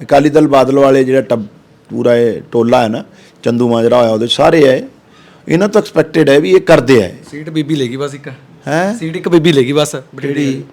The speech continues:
Speaker 1: ਹਾਂ, ਉਹ ਲੈ ਗਈ। Definitely ਉੱਥੇ ਵੀ ਦੇਖਾਂਗੇ ਕੀ ਪਾਰਟੀ ਦੀ ਕਮੀ ਪੇਸ਼ੀ ਰਹੀ ਹੈ।
Speaker 2: ਬਿਲਕੁਲ, ਬਿਲਕੁਲ। ਸੋ ਵੋਟਰਾਂ ਨੂੰ ਕੀ ਕਹੋਗੇ ਜੀ ਹੁਣ ਜਾਣ ਲੱਗੇ?
Speaker 1: ਇਹ ਦੇਖੋ, ਵੋਟਰ ਸਾਹਿਬਾਨਾਂ ਨੂੰ ਤਾਂ ਮੈਂ ਹੱਥ ਜੋੜ ਕੇ ਬੇਨਤੀ ਕਰਦਾ ਹਾਂ ਵੀ
Speaker 2: ਜੀ।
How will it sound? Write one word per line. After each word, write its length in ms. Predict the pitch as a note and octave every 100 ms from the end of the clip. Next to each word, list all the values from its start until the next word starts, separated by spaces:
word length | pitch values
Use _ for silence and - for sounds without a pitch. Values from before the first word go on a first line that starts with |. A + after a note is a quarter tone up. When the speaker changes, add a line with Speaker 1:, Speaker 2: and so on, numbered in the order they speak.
| _ _ _ _ _ _ _ _ _ _ -
Speaker 1:
ਹਾਂ, 580 | D3+ F#3+ A3 C4+ - -
ਉਹ 600 | C3+ - - F2 A2 G#2
ਲੈ 200 | G#2 A2
ਗਈ। 80 | C3
Definitely 580 | C#3+ D3 E3 F#3+ G#3+ G3+
ਉੱਥੇ 220 | - F#3+
ਵੀ 60 | F#3+
ਦੇਖਾਂਗੇ 380 | D3+ D3+ D#3+ D#3
ਕੀ 180 | - C#3
ਪਾਰਟੀ 340 | C#3 B2 G#2+
ਦੀ 100 | A2+
ਕਮੀ 300 | A2+ G#2+ G#2+
ਪੇਸ਼ੀ 300 | G#2+ A2+ -
ਰਹੀ 100 | A#2
ਹੈ। 120 | B2+ - _ _ _ _
Speaker 2:
ਬਿਲਕੁਲ, 280 | C#3 C3+ D3+
ਬਿਲਕੁਲ। 260 | C#3 C3+ C#3 - _ _
ਸੋ 340 | - G#3+ A3
ਵੋਟਰਾਂ 320 | A3 F3+ F#3 G3
ਨੂੰ 100 | F3+
ਕੀ 140 | F#3+
ਕਹੋਗੇ 300 | F3+ F#3+ D#3
ਜੀ 80 | C3+
ਹੁਣ 100 | C3
ਜਾਣ 200 | B2+ A#2
ਲੱਗੇ? 220 | G#2 G#2+ - _ _
Speaker 1:
ਇਹ 40 | A3+
ਦੇਖੋ, 240 | A3 -
ਵੋਟਰ 300 | D3 C3 -
ਸਾਹਿਬਾਨਾਂ 460 | - B2 A#2+ A#2 A#2+
ਨੂੰ 120 | A#2
ਤਾਂ 100 | A2+
ਮੈਂ 140 | A2
ਹੱਥ 160 | G2+ -
ਜੋੜ 200 | G2 F#2
ਕੇ 140 | -
ਬੇਨਤੀ 340 | F2+ E2 D#2+ D#2+
ਕਰਦਾ 300 | E2 D#2+ F2+
ਹਾਂ 80 |
ਵੀ 200 | G#2+ A2+
Speaker 2:
ਜੀ। 160 | A#2+ A2+